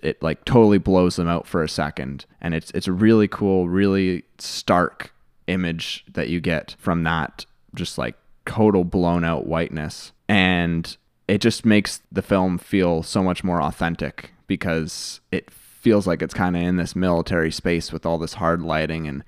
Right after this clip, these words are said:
it would make sense 'cause not a lot of it would be diffused. It's just as bright as it can be. And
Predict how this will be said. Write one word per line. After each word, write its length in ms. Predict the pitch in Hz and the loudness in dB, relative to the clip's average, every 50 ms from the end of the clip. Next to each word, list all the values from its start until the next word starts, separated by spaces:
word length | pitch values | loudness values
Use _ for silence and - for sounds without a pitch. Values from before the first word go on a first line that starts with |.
| - - - _ _ | -18 -20 -20 _ _
it 60 | - | -2
would 100 | 101 101 | 0 2
make 200 | 107 104 92 - | 2 2 0 0
sense 280 | - - 113 101 95 - | 0 0 2 2 0 -2
'cause 140 | - 98 - | -6 -6 -4
not 220 | 95 85 87 82 | -2 0 0 0
a 20 | |
lot 220 | 78 80 80 80 80 | 0 0 0 -2 -2
of 100 | 82 87 | -2 -4
it 100 | 76 53 | -2 0
would 200 | 80 92 95 85 | 0 0 0 0
be 120 | 85 80 | -2 -4
diffused. 540 | 71 71 - - 85 76 76 73 78 - - | -4 -6 -6 -4 -4 -4 -2 -4 -6 -6 -8
It's 240 | - - - - - | -10 -12 -10 -16 -16
just 240 | - - - - - - | -14 -14 -14 -14 -8 -6
as 140 | 78 78 82 | -4 -4 -4
bright 320 | - - 92 82 82 82 | -2 0 0 2 2 0
as 100 | 82 80 | -2 -4
it 140 | 78 - - | -8 -12 -10
can 160 | - 82 82 | -8 -6 -4
be. 300 | 80 85 78 76 73 - - _ _ _ _ _ | -4 -4 -4 -4 -6 -10 -16 _ _ _ _ _
And 560 | - 92 92 87 87 82 80 80 82 80 - | -4 -2 -2 0 0 -2 -2 -4 -6 -8 -10